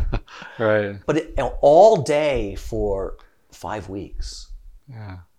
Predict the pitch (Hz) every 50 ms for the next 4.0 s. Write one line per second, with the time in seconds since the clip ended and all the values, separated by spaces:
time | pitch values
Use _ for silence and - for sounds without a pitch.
0 | _ _ - 113 123 135 151 147 165 - 165 143 - - 127 120 123 123 127 120
1 | - 117 107 - - 113 110 113 107 113 - - - 110 110 107 104 - - -
2 | 95 104 117 117 - 123 120 110 - - 117 104 95 101 - - - 104 101 -
3 | - - 101 98 95 95 85 - 80 78 80 80 76 73 - - - - - -